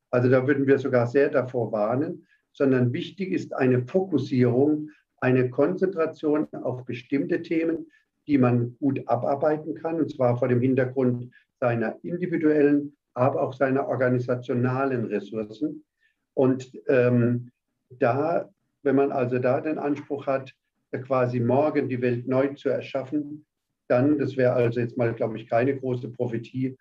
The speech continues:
äh, wird man scheitern, sondern da ist es wichtig, einen sehr strukturierten Prozess zu entwickeln, in dem dann nach und nach, äh, natürlich auch die Mitarbeitenden einbezogen werden, die Organisation einbezogen wird,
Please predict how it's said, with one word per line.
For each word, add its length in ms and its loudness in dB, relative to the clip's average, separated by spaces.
äh, 180 4
wird 140 0
man 160 2
scheitern, 720 0
sondern 240 4
da 120 4
ist 120 -4
es 160 -12
wichtig, 380 -4
einen 320 4
sehr 200 2
strukturierten 1000 -2
Prozess 500 -6
zu 100 -4
entwickeln, 600 -2
in 120 4
dem 200 4
dann 200 2
nach 280 0
und 120 2
nach, 380 0
äh, 200 0
natürlich 520 0
auch 140 -8
die 120 -4
Mitarbeitenden 680 0
einbezogen 680 -4
werden, 380 0
die 80 -6
Organisation 800 -2
einbezogen 960 -2
wird, 240 0